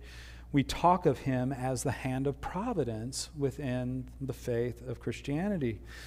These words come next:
orchestrating all He does for good and for His pleasure and for His glory as a means towards His much larger program, His much larger plans for creation's ultimate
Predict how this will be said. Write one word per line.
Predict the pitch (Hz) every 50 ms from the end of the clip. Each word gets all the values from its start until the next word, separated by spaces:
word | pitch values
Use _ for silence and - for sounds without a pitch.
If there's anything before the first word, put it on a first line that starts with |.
| - - -
orchestrating | - - 226 165 170 - - 160 - - 180 170 165 156 147 147 151 156 - -
all | 151 151 165 175 180 185 190 190 196 202 196 196 - - - - - -
He | - 185 180
does | 156 160 143 123 110 101 95 95 - - - - - -
for | - - 135
good | 117 110 113 131 135 156 180 202 214 220 233 - - - - - - - - - - - - -
and | - 123 -
for | - 127
His | - - - 156 147
pleasure | - - - 170 170 170 165 165 185 185 185
and | 170 135 123
for | - 123
His | - - 147 147 - -
glory | 160 151 147 143 147 147 147 147 143 143
as | 127 113
a | 120 113
means | 113 127 127 131 131 123 -
towards | - - 139 131 120 123
His | 120 113
much | 120 123 131 143 143 - - -
larger | 120 127 151 170 180 147 143 131
program, | - - - 123 117 113 123 123 120 123 120 117
His | 117 117 117
much | 123 143 147 - -
larger | 165 156 151 143 156
plans | 147 - - 165 160 147 139 131 131 127 - - - - - -
for | - 143
creation's | - - - 156 151 151 151 143 - - 139 131 - - - - -
ultimate | - 214 233 262 285 - - 160 143 127 117 120 120 -